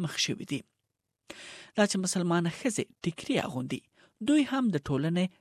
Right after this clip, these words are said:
د ځینو کسانو بد وضعیت سره مخ شوي دي. یا د میرمنو ته یا خو کار نه دی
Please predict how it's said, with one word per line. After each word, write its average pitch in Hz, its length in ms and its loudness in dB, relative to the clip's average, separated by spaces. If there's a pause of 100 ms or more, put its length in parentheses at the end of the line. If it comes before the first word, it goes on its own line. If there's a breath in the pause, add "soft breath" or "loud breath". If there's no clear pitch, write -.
(140)
د 147 160 0
ځینو 139 240 0
کسانو 139 480 -2
بد 139 320 -2
وضعیت 143 400 0
سره - 240 -4
مخ - 160 -8
شوي - 240 -6
دي. - 80 -14 (720 loud breath)
یا 170 160 4
د 160 120 2
میرمنو 151 440 0
ته 156 80 2 (380 soft breath)
یا 151 180 4
خو 160 100 -4 (180)
کار 220 220 -2 (120)
نه 123 100 0
دی 127 80 -4